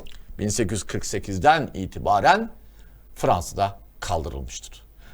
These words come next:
Tabii ki bu daha sonra peyderpey bütün Avrupa ülkelerine ne yapacaktır? Yayılacaktır. Bin yedi yüz seksen dokuzda yaşanan hadiseler yine burada tekrar zuhur etti. Yani önce bir cumhuriyet kuruldu,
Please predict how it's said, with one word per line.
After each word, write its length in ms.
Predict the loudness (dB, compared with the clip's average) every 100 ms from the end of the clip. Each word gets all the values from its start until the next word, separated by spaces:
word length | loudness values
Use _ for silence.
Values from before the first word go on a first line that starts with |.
| -4 4
Tabii 220 | 6 6
ki 440 | 4 4 4 6
bu 300 | 8 8 6 -4 -16 -16 0 8
daha 220 | 8 8
sonra 280 | 4 0 4
peyderpey 600 | 4 8 6 8 4 4
bütün 200 | 4 8
Avrupa 440 | 10 8 6 4
ülkelerine 580 | 4 -4 -2 -2 0 6
ne 40 |
yapacaktır? 640 | 8 8 2 0 0 0 -4 -20 -20 -20 -6 0
Yayılacaktır. 640 | 0 0 -6 -10 -14 -18 -20 -20 -20 -20 -20 -20 -20 -20 -18 -14 -14 -16 -16 -16 -16 -16 -10 0
Bin 100 | 4
yedi 140 | 4
yüz 120 | 4 4
seksen 420 | 4 6 4 4
dokuzda 300 | 0 4 6
yaşanan 380 | 6 4 2 6
hadiseler 460 | 8 8 6 4
yine 320 | 4 2 4
burada 360 | 4 8 6 6 -6 0
tekrar 400 | 0 8 8 8
zuhur 380 | 2 2 4
etti. 340 | 2 2 -10 -18 -18 -20 -20 -20 -20 -20 -20 -8 0
Yani 180 | 2
önce 420 | 4 4 6 8 8
bir 220 | 6 4 -16 -20 -20 -14 -12 -14 -18 -10 -4
cumhuriyet 500 | -2 0 2 2 4
kuruldu, 440 | 4 6 4